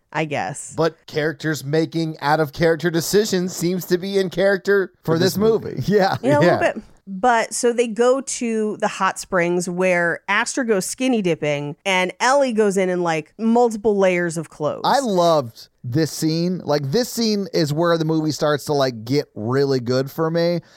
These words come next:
Speaker 3: because
Speaker 1: Yeah.
Speaker 3: it's just, like, they are actually having a moment and, like, I'm enjoying their conversation and it's really cute and I like it a lot. And then when, um, Aster is trying to, like, get her out of her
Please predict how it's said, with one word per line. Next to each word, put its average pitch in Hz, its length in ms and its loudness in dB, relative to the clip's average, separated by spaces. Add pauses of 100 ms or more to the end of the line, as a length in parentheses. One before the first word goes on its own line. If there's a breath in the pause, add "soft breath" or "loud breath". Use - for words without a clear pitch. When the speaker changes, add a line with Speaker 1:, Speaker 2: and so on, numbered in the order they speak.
(260 soft breath)
Speaker 3:
because 160 720 2 (160)
Speaker 1:
Yeah. 196 80 2
Speaker 3:
it's 190 100 -2
just, 262 200 0
like, 226 220 2
they 220 160 6
are 247 140 4
actually 233 340 2
having 208 300 2
a 233 40 -2
moment 240 400 0
and, 170 120 0
like, 185 240 0
I'm 185 220 0
enjoying 196 440 0
their 196 160 2
conversation 190 720 0
and 147 120 -4
it's 160 160 -2
really 180 260 0
cute 190 440 -2
and 151 140 -2
I 151 160 -2
like 165 280 0
it 180 60 -2
a 170 40 2
lot. 170 300 0
And 165 120 0
then 185 200 -2 (280 soft breath)
when, 180 340 2
um, 151 520 2 (200)
Aster 180 380 0
is 175 100 0
trying 180 240 2
to, 175 60 0
like, 156 340 2
get 165 180 2
her 170 180 2
out 151 240 2
of 160 140 0
her 156 400 0